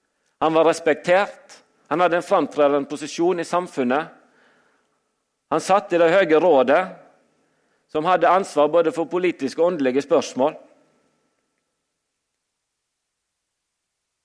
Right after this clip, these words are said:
Han hadde teologisk kompetanse. Men likevel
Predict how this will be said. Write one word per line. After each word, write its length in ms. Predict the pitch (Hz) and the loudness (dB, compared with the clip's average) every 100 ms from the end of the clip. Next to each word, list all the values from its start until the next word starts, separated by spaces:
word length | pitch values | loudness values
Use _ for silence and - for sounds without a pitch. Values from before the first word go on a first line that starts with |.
| 135 | -2
Han 80 | 180 | 0
hadde 240 | 180 180 175 | 2 2 2
teologisk 640 | 190 202 160 131 139 - | 0 2 2 2 -2 -4
kompetanse. 680 | - 151 175 196 143 117 143 160 - - _ _ _ _ _ _ _ _ _ _ _ _ _ _ _ _ _ _ _ _ _ _ _ _ _ _ _ _ _ _ - | -6 -4 0 0 0 0 -2 -2 -4 -20 _ _ _ _ _ _ _ _ _ _ _ _ _ _ _ _ _ _ _ _ _ _ _ _ _ _ _ _ _ _ -8
Men 100 | 165 | -2
likevel 600 | 196 220 170 160 196 208 | 0 2 2 4 2 0